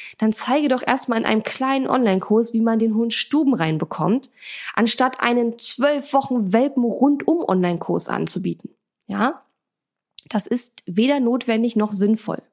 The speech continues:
Und ich habe den Fehler gemacht, deswegen kann ich da sehr offen drüber reden und sagen, mein erster Online-Kurs, mein erster großer Online-Kurs war wahrscheinlich zu voll. Die Leute waren trotzdem zufrieden.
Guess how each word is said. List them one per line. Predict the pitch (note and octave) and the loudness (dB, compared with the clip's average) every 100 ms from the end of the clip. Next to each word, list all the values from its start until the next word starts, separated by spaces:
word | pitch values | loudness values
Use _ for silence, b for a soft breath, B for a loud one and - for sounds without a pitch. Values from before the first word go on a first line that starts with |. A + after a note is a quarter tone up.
| _ _ _ B B B | _ _ _ B B B
Und | G3 | 0
ich | B3+ | 2
habe | D4 | 2
den | B3 B3 | 2 2
Fehler | B3 A3+ | 4 4
gemacht, | G3 B3 - | 4 2 2
deswegen | A#3+ A3 A3 | 0 2 0
kann | A3 A3 | 2 0
ich | A3 | 2
da | G#3 | 0
sehr | G3 G#3 | 2 2
offen | A3 A3+ | 2 2
drüber | G#3 G3 F#3 | 2 0 2
reden | A3 B3+ | 0 0
und | - G3 | 0 0
sagen, | F#3+ F#3+ G#3 G3+ - | 2 2 2 -2 -2
mein | G3+ G#3+ | 0 2
erster | G#3+ - G3+ | 0 0 0
Online-Kurs, | G3+ G#3 - G#3 | 2 0 0 0
mein | F#3+ F3 | 0 0
erster | G3 - F#3+ | 0 0 -2
großer | F3 A3 A3 | -2 0 0
Online-Kurs | G3 G3 G3 G3+ G3 F3 | 0 0 0 0 0 0
war | F#3 | 2
wahrscheinlich | G3+ F#3+ F#3 F3+ | 0 2 0 0
zu | - F3+ | -4 -6
voll. | - G#3 B3 C#4 B B B B B - | 0 2 2 -2 B B B B B 0
Die | G#3 | 2
Leute | G#3+ A3+ | 4 4
waren | A3 A3 | 2 2
trotzdem | A#3 A3+ G#3+ | 2 2 0
zufrieden. | - F#3 - C#4 E4 E4+ | 0 -2 0 0 2 0